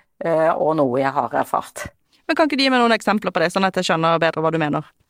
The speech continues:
Speaker 1: Eh, du kan ha veldig mange dyktige medarbeidere,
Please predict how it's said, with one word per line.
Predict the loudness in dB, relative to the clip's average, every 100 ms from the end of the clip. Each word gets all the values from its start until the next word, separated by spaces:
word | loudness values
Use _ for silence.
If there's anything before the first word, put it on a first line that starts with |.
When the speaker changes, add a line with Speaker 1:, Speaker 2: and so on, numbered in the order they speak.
| _ _ -20 -20 _ _ _ _ _ 2
Speaker 1:
Eh, | 4 4 4 4 2 -4 -14
du | -4 -2
kan | 0 0
ha | 0
veldig | 2 0 0 0
mange | 0 0 2 2 4 0
dyktige | -2 -2 -2
medarbeidere, | 2 2 4 2 2 2